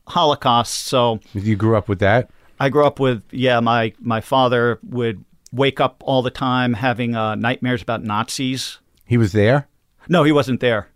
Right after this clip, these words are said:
Speaker 2: Uh-huh, but he
Speaker 1: Yeah.
Speaker 2: lost his grandparents, or his
Speaker 1: No, his grandparents were, uh, made it over before, but he lost a lot of relatives.
Speaker 2: Uh-huh.
Speaker 1: And anyway, so I,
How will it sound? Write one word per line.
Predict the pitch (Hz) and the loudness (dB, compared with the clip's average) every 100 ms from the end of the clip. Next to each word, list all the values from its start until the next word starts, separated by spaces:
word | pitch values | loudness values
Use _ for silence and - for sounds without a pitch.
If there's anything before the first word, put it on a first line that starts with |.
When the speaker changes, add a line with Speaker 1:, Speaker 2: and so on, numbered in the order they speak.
| _ | _
Speaker 2:
Uh-huh, | 107 101 101 | 0 2 2
but | 98 95 | 2 2
he | |
Speaker 1:
Yeah. | 104 | 2
Speaker 2:
lost | 101 95 92 | 4 2 2
his | - 90 | -2 -2
grandparents, | - 95 107 117 117 120 - | 0 0 0 0 0 -2 -4
or | 80 | -4
his | 196 | 2
Speaker 1:
No, | 185 | 2
his | 156 | 2
grandparents | 190 165 - 151 131 - | 2 0 2 0 0 -2
were, | 131 123 110 - | 0 0 -2 -4
uh, | 131 120 113 - | 0 0 0 -4
made | 127 135 | -4 -2
it | 120 117 | 0 -2
over | 120 113 | -2 -4
before, | 110 - 127 117 | -10 -8 -4 -4
but | 101 113 110 _ | -2 -4 -6 _
he | 131 | -4
lost | 135 120 - | 0 0 -2
a | |
lot | 113 110 | -2 0
of | 107 92 _ | -2 -8 _
relatives. | 120 113 107 - 110 | -4 -2 -2 -4 -2
Speaker 2:
Uh-huh. | 107 104 | 2 2
Speaker 1:
And | 104 101 _ | 0 -4 _
anyway, | 175 151 135 | 0 2 2
so | 120 147 | 2 2
I, | 135 131 | 2 0